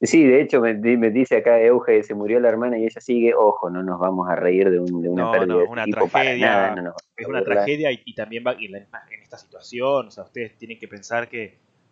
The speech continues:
Speaker 2: cuando sucede algo así, eh, hay que atravesar un duelo y demás, y estamos en un momento de aislación
Speaker 1: Lógica.
Speaker 2: terrible. Yo,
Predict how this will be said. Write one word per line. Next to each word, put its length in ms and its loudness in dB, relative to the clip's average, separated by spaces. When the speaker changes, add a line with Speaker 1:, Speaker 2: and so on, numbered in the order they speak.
Speaker 2:
cuando 220 -18
sucede 400 -8
algo 220 -6
así, 640 -10
eh, 220 -12
hay 120 -8
que 100 -16
atravesar 420 -20
un 100 -20
duelo 300 -10
y 40 -10
demás, 520 -6
y 200 -20
estamos 440 -16
en 140 -20
un 260 -20
momento 460 -16
de 80 -10
aislación 340 -6
Speaker 1:
Lógica. 180 -2
Speaker 2:
terrible. 680 -6
Yo, 320 -12